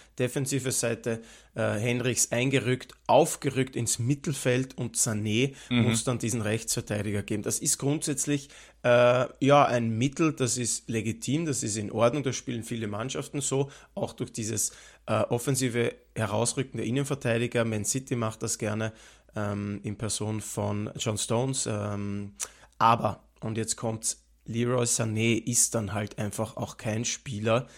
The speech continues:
Speaker 1: der, äh, da am rechten Flügel den Schienenspieler gibt und auch defensiv dann
Speaker 2: Richtig.
Speaker 1: immer hinten ist. Also der, der bra-, braucht ja alle Freiheiten vorne, äh, der ist in Topform, der ist jetzt keiner,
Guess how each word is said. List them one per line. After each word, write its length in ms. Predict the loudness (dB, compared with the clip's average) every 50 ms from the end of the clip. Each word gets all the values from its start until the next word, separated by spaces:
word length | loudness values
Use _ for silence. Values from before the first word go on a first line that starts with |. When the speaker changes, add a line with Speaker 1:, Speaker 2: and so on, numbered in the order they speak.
| -20 -20 -20 _ _ -4
Speaker 1:
der, 1040 | -2 0 2 2 4 4 4 4 2 0 -2 -4 -4 -2 0 0 2 2 0 0 -2
äh, 20 | -2
da 220 | -2 0 0 0 0
am 140 | -2 -2 -2
rechten 400 | 0 -2 -2 -4 -4 -8 -8 -8
Flügel 360 | -6 -4 -4 -4 -4 -4 -4
den 160 | -4 -4 -4
Schienenspieler 720 | -4 -2 -2 -2 -2 -2 -2 -4 -4 -4 -4 -2 -2 -2
gibt 320 | -2 -2 -4 -6 -4 -4 -6
und 120 | -4 -2
auch 100 | -4 -4
defensiv 680 | -2 -4 -4 -2 -2 -4 -4 -4 -4 -4 -4 -4 -4 -4
dann 220 | -2 -2 0 0
Speaker 2:
Richtig. 420 | 0 0 -2 -2 0 -2 0 4
Speaker 1:
immer 360 | 4 6 6 6 6 4 2 2
hinten 500 | 0 0 -2 -2 -2 -6 -8 -8 -8 -8
ist. 380 | -6 -4 -2 0 -2 -2 -4 -10 -20 -20 -20 -14
Also 280 | -10 -8 -6 -4 -4 -4
der, 340 | -2 -2 0 0 0 -2
der 180 | -2 -4 -4 -2
bra-, 160 | -2 -2 -4
braucht 400 | -4 2 4 4 4 4 4 0
ja 100 | 0 2
alle 240 | 4 4 4 4 2
Freiheiten 560 | 2 0 0 0 2 2 0 0 -2 -6 -8
vorne, 520 | -8 -4 -2 0 0 2 2 0 0 -2 -6 -14 -20 -20 -20 -20 _
äh, 220 | -6 -2 -2 -2 0
der 180 | -2 -2 -2 0
ist 220 | 0 -2 0 -2
in 140 | -4 -8 -4
Topform, 720 | 4 4 4 4 4 -4 -8 -2 2 4 4 6 4 2 0
der 180 | -2 -4 -2
ist 220 | -2 -2 0 0 0
jetzt 340 | -2 -2 -2 -4 -4 -4 -4
keiner, 460 | -4 -4 -2 -2 -2 -2 -4 -4